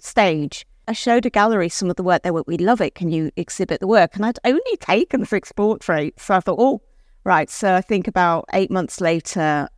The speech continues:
they showed the work. And it was a harping back to my theatre days. I used sound and I created a soundscape.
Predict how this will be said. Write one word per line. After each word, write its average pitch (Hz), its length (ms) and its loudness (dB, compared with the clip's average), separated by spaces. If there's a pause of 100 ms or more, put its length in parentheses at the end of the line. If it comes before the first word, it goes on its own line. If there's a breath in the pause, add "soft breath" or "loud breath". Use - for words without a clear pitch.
they 170 340 0
showed 156 380 -2
the 160 100 -4
work. 147 380 -2
And 160 240 -2
it 175 160 -2
was 180 180 -4
a 170 140 2 (640)
harping 220 560 2
back 220 240 2 (180)
to 175 360 0
my 165 200 0
theatre 240 480 0
days. 165 320 0
I 165 60 0
used 170 240 0
sound 160 600 0
and 160 300 0
I 170 160 0
created 170 480 -4
a 175 60 -4
soundscape. 170 840 -4